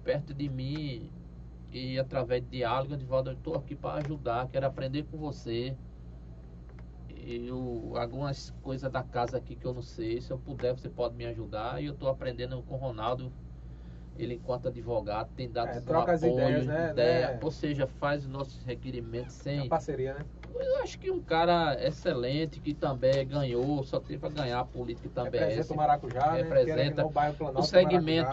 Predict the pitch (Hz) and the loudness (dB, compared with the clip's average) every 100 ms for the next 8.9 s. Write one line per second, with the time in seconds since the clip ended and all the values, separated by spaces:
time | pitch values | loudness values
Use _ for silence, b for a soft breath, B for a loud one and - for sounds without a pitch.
0 | 165 151 185 185 - 156 156 147 - 147 | 4 4 2 2 4 6 6 2 -4 -4
1 | 147 139 135 143 139 127 139 160 175 220 | -2 2 2 2 0 0 0 2 4 8
2 | 165 151 202 196 202 185 190 185 214 208 | 8 8 6 8 8 8 6 4 6 8
3 | 190 175 185 175 170 226 240 240 247 240 | 8 8 8 10 8 8 6 8 8 6
4 | 226 180 214 254 269 208 160 170 202 208 | 4 2 4 6 6 6 4 2 2 2
5 | 226 196 175 185 180 175 175 - 175 175 | 6 10 12 10 8 8 6 6 6 10
6 | 147 165 165 139 180 196 180 170 170 156 | 10 10 8 6 4 4 4 4 4 4
7 | 165 170 185 175 175 208 - 165 185 196 | 6 6 6 8 8 8 6 8 10 10
8 | 208 165 156 165 196 185 170 175 180 | 10 8 10 8 8 8 8 4 0